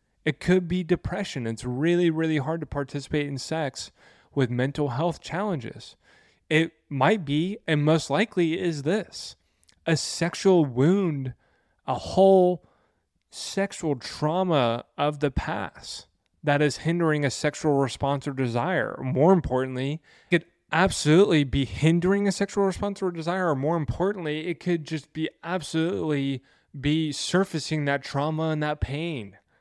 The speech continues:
that she felt exactly when she might have been raped or had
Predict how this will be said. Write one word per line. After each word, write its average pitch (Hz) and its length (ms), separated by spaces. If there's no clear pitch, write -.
that 139 220
she 165 240
felt 131 500
exactly 120 580
when 135 220
she 139 180
might 131 160
have 135 100
been 143 200
raped 165 480
or 139 180
had 147 460